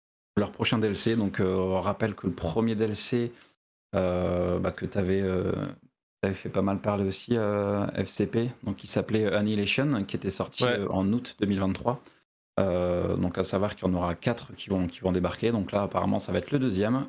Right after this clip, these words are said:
Speaker 1: Et, euh, et ça va se passer apparemment dans le limbo. Donc, euh, ouais, une espèce de, de subconscient, hein, euh, où, euh, le, le héros, euh, s'évade dans le jeu. Et, euh, ah, franchement, on n'en sait pas plus.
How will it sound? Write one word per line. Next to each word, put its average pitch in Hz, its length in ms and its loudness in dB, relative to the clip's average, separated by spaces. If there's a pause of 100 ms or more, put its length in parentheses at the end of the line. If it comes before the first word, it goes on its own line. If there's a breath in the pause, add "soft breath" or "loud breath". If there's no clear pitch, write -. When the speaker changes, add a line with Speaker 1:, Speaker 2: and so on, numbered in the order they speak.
(120)
Speaker 1:
Et, 117 180 2
euh, 95 540 2 (920)
et 120 40 4
ça 117 160 2
va 95 120 0
se - 100 -6
passer 120 440 0 (120)
apparemment 107 460 2
dans 107 80 0
le 104 120 2
limbo. 107 460 2
Donc, 95 240 0
euh, 95 180 2
ouais, 98 140 2 (220)
une 92 100 2
espèce 92 240 -2
de, 95 140 2
de 95 140 2
subconscient, 113 600 0
hein, 104 260 2
euh, 95 360 0
où, 95 180 2
euh, 95 80 2
le, 92 140 2
le 95 200 2
héros, 98 320 2
euh, 92 280 0
s'évade 101 420 0
dans 95 160 2
le 98 80 2
jeu. 110 220 0 (1000)
Et, 104 100 2
euh, 90 320 2
ah, 90 100 0
franchement, 123 520 0
on 95 60 2
n'en 98 120 2
sait - 120 -6
pas 113 120 0
plus. - 380 -4